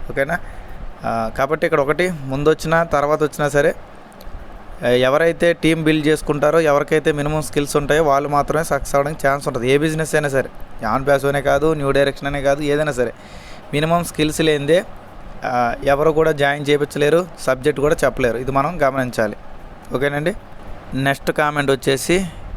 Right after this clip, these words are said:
"ఇదేంటి సర్వే అవ్వగానే కేవైసీలు అన్నారు కొంతమంది లీడర్స్, మరి ఇప్పుడేమో లింక్స్ వస్తాయి అన్నమాట.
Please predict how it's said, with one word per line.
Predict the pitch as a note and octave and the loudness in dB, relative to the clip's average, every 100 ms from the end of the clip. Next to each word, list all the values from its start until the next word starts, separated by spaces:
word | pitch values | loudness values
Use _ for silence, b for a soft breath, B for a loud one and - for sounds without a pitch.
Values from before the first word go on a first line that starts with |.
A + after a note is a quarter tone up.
| - - - | -8 -6 -2
"ఇదేంటి | C3+ C#3+ D#3+ D#3 D#3+ | 0 2 2 2 0
సర్వే | D3+ C#3 D#3 | 2 4 4
అవ్వగానే | D3+ C#3+ D3 D3 D3+ | 4 4 4 4 2
కేవైసీలు | C#3+ C3+ C#3+ C#3 D3 | 4 6 4 4 4
అన్నారు | B2+ C3 C3 | 4 4 2
కొంతమంది | B2+ A#2 B2+ B2 | 2 2 2 2
లీడర్స్, | A#2+ B2 B2+ - D3 D3 - B B B - | 4 4 2 2 0 0 -6 B B B 0
మరి | C3 | 0
ఇప్పుడేమో | C#3 D#3 D3+ D#3 | 2 0 2 2
లింక్స్ | D3 C#3 | 2 2
వస్తాయి | D3 C#3 D3+ C#3+ C3+ - | 2 2 2 2 2 0
అన్నమాట. | B2+ C3+ C3 B2+ | -2 0 0 2